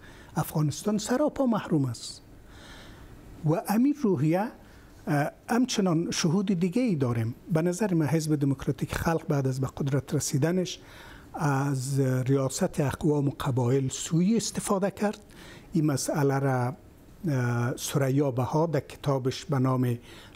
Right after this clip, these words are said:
رها در باد به خوبی شرح داده. دوستا اگر علاقه داشته باشن بخونن. شورای ملیت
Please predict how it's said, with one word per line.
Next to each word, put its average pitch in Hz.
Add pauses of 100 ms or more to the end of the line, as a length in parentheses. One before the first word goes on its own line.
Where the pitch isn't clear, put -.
رها 139
در 120
باد 127
به 135
خوبی 139
شرح 170
داده. 180
دوستا 175
اگر 165
علاقه 160
داشته 165
باشن 165
بخونن. 180 (640)
شورای 143
ملیت 135